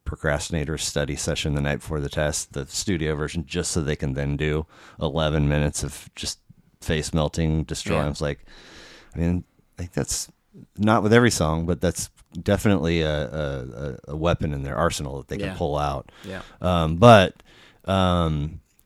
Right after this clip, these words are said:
Speaker 1: when it came out, I actually came across a copy of it the other day. I was the A and E editor for my college newspaper when Billy Breathes came out.
Speaker 2: Mm-hmm.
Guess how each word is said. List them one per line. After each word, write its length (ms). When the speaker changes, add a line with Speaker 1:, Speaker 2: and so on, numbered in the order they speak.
Speaker 1:
when 200
it 380
came 300
out, 520
I 40
actually 580
came 200
across 360
a 40
copy 320
of 60
it 100
the 80
other 120
day. 200
I 60
was 240
the 420
A 160
and 120
E 140
editor 300
for 160
my 140
college 380
newspaper 580
when 340
Billy 200
Breathes 320
came 220
out. 280
Speaker 2:
Mm-hmm. 140